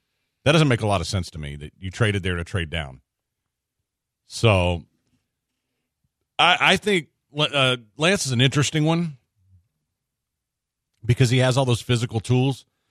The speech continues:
I think the problem with all these guys, and, and I'll, I'll throw, uh, Big Beak Trevor Lawrence in this too, is as much as you, and I think he'll be going into a good situation with Urban Meyer, so I feel pretty good about,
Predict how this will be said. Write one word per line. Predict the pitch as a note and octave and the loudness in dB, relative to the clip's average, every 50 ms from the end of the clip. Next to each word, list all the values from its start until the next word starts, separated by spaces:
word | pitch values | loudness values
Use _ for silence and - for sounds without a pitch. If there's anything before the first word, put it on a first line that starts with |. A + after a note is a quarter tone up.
| _ _ _ - | _ _ _ -4
I | - | -2
think | D#3 B3 G#3 | -2 0 0
the | - C3+ | 0 0
problem | - A2+ C3 A#2+ A#2 A2+ A2+ G#2+ G#2+ G2+ - _ _ _ | 2 4 4 4 4 2 0 -4 -4 -8 -10 _ _ _
with | - B2 A#2 - | 0 0 0 2
all | - A#2 B2+ B2+ B2 | 2 4 4 4 4
these | B2 A2+ G2 - | 4 2 0 -2
guys, | - G#2 G2 G2 G#2 | -2 -2 -2 -2 -2
and, | B2+ D#3 D#3+ | -2 -4 -2
and | D3 E3 F3+ | 0 0 2
I'll, | G3+ G#3+ G#3+ F#3 D#3 | 4 4 2 2 0
I'll | D3 F#3+ A3 | 0 0 0
throw, | - - F#3+ F#3 E3+ D#3+ D#3+ D3 D3 C#3 - _ _ _ _ _ _ _ _ _ _ _ _ _ _ _ _ | 2 2 4 4 6 6 4 2 0 -4 -8 _ _ _ _ _ _ _ _ _ _ _ _ _ _ _ _
uh, | B2 B2+ B2 B2 A#2+ A2+ A2+ G#2+ _ _ _ _ B2 A#2 | -2 0 2 2 2 2 0 -6 _ _ _ _ -20 -2
Big | G2+ C#3+ C#3 B2 | -2 -2 0 2
Beak | B2 C#3+ C3 - | 0 -2 -2 -2
Trevor | - - D3 C#3+ B2+ B2+ | -4 -2 0 2 2 2
Lawrence | A#2 C3 D3 C#3 A#2+ - - | 0 2 0 0 -2 0 -2
in | A2 | -2
this | G2 G2 F#2 - | -2 -2 -4 -4
too, | - C3 B2+ G#2 F#2+ - _ _ _ _ _ _ _ _ _ _ _ _ _ _ _ _ _ _ _ _ _ _ _ | -2 0 0 0 -2 -4 _ _ _ _ _ _ _ _ _ _ _ _ _ _ _ _ _ _ _ _ _ _ _
is | - F#2+ B2+ C3 A2+ - | -10 -4 -4 -4 -2 0
as | - B2 A#2+ B2 | -2 -2 0 0
much | C3+ D3 E3 F#3+ - - | 2 2 2 0 0 0
as | F3+ D#3 B2 A#2+ | 0 0 0 0
you, | C#3 C3+ C3 B2+ B2 A#2 A2+ A#2 A2+ _ _ _ _ _ _ _ _ _ _ _ _ | 0 2 4 4 4 2 0 -2 -4 _ _ _ _ _ _ _ _ _ _ _ _
and | C#3 C#3 B2 A2 C#3 C#3+ | -6 -6 -4 -2 -2 0
I | D#3 D3+ | 0 2
think | C#3+ D#3+ C3 | 0 0 0
he'll | - D#3 | 0 0
be | C3+ B2+ | 0 0
going | A2 B2 B2 A#2+ A#2+ | 2 2 2 2 2
into | A#2 G#2+ G2+ G2+ | 0 -2 -2 -4
a | G2 | -4
good | F#2+ G#2+ - | -4 -6 -4
situation | - G#2 - - F#2+ F#2 F#2 - - F#2+ | -4 -6 -6 -4 -4 -4 -4 -4 -6 -8
with | F2 E2+ | -6 -6
Urban | F2+ F2+ E2 F2 E2 | -6 -6 -6 -6 -8
Meyer, | D#2+ D#2 D2+ D2 C#2+ | -6 -8 -8 -8 -10
so | - - F#2 | -8 -6 -6
I | F2 | -6
feel | - - A#2 G#2+ | -2 -2 -2 -2
pretty | G#2 - _ - - C3 C#3+ B2+ A#2+ | -2 -4 _ -6 -2 -2 0 0 -2
good | G#2+ F2+ A2+ G#2+ G2+ G2 | -4 -2 -2 -2 -2 -4
about, | E2+ F#2 F#2 F2 E2+ D#2+ | -2 -2 -2 -2 -2 -4